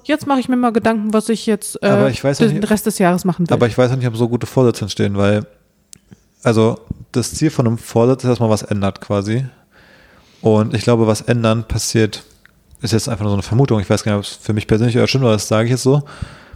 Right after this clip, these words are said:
Speaker 2: eher aus einem starken, ich sag mal, einem Pain Point zu merken,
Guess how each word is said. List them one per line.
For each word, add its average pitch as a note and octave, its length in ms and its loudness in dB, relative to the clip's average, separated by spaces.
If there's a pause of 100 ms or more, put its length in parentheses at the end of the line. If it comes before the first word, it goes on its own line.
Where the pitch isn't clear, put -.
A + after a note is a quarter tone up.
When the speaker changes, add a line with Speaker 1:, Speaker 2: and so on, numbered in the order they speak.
(360)
Speaker 2:
eher A#2+ 280 4
aus A2+ 200 2
einem A2 400 0
starken, A2 600 0
ich G#2 80 -4
sag G#2 120 -2
mal, G2+ 300 0
einem G2 380 -2
Pain G#2 380 0 (760)
Point G2 400 -2 (540)
zu - 140 -6
merken, G#2+ 480 0